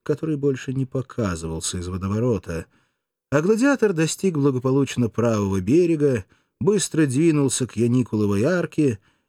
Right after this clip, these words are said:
и вскоре совсем скрылся из виду в ночной темноте, которая все плотнее окутывала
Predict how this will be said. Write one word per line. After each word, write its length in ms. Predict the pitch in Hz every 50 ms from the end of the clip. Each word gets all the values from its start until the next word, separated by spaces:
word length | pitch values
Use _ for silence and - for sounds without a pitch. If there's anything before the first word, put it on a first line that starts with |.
| _ _
и 80 | - 151
вскоре 400 | 143 - - - 240 240 214 190
совсем 580 | - - 165 147 - - - - 143 135 117 95
скрылся 540 | - - - 123 139 135 110 - - -
из 280 | 104 117 123 120 107 95
виду 240 | 95 98 92 101 95
в 40 | 90
ночной 440 | 95 98 - - - 95 95 92
темноте, 680 | 90 - 107 82 87 87 85 - - - 113 147 156 156 - _ _ _ _ _ _ _ _ _ _ _
которая 420 | - 95 - 170 180 170 151 131
все 200 | - - - 104
плотнее 760 | 92 - 87 85 78 - 85 85 107 139 151 147 139 131 117 95
окутывала 840 | 82 - _ - 95 107 101 - 95 85 85 82 82 80 78 76